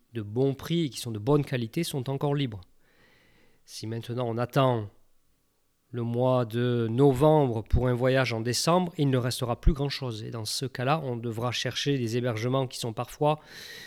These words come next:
plus chers que la qualité qu'ils proposent. Mais on n'a pas le choix. Pour les véhicules de location, comme les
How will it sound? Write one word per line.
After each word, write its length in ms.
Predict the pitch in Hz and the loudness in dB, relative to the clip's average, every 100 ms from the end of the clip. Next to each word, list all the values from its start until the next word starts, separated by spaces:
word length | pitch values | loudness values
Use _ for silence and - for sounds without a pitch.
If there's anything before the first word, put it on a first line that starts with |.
| - - - - - _ - | -18 -20 -20 -20 -20 _ 8
plus 240 | - 220 | 10 10
chers 460 | 196 - 175 180 - | 4 6 6 6 2
que 100 | - | 0
la 140 | 131 | 0
qualité 720 | 120 170 151 127 151 160 170 - _ _ _ | 2 2 2 2 6 6 6 -6 _ _ _
qu'ils 160 | 139 127 | -10 -6
proposent. 540 | - 123 120 104 - _ _ _ _ _ _ _ - | -8 -6 -6 -8 -14 _ _ _ _ _ _ _ -12
Mais 180 | 120 147 _ - | -12 -12 _ -12
on 100 | 113 | -8
n'a 120 | 113 | -8
pas 120 | 110 | -10
le 80 | 110 | -12
choix. 240 | - 107 _ _ _ _ _ - - - - - - _ _ _ _ _ _ | -12 -16 _ _ _ _ _ -20 -20 -20 -20 -20 -20 _ _ _ _ _ _
Pour 260 | 185 226 214 | 0 4 8
les 120 | 185 | 6
véhicules 480 | 151 175 165 - 151 | 8 4 4 0 2
de 60 | |
location, 680 | 131 123 135 - 180 220 247 - _ _ _ _ _ _ _ _ _ _ _ _ _ | 2 2 0 4 4 4 2 -12 _ _ _ _ _ _ _ _ _ _ _ _ _
comme 300 | - 120 113 | -10 -6 -4
les 300 | 107 110 117 | -6 -8 -10